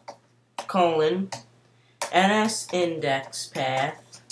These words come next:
And then, sorry about that, forgot the A, N S index path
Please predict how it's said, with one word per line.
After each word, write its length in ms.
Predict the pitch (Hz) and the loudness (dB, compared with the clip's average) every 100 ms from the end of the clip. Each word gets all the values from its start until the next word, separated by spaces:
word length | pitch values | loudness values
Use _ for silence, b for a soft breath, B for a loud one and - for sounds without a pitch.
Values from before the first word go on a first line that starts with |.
| - - _ - _ _ _ _ _ _ _ _ _ _ _ _ _ _ _ _ _ _ _ - | -16 -16 _ -20 _ _ _ _ _ _ _ _ _ _ _ _ _ _ _ _ _ _ _ 2
And 720 | 165 165 160 160 160 160 156 | 6 6 6 4 2 -2 2
then, 540 | 170 170 175 175 180 185 | 8 8 8 4 0 -2
sorry 340 | 175 156 147 | 4 6 6
about 300 | 147 143 143 | 4 4 4
that, 400 | 147 160 170 - - _ _ _ | 4 6 4 0 -18 _ _ _
forgot 360 | - 151 139 135 | -10 0 0 0
the 120 | 139 | 0
A, 360 | 151 165 214 - B B - | 4 6 4 -4 B B 0
N 140 | 185 | 2
S 220 | 175 175 | 2 2
index 440 | 165 160 156 151 - | -2 2 0 0 -4
path 600 | 185 151 160 185 - | 0 4 4 4 -2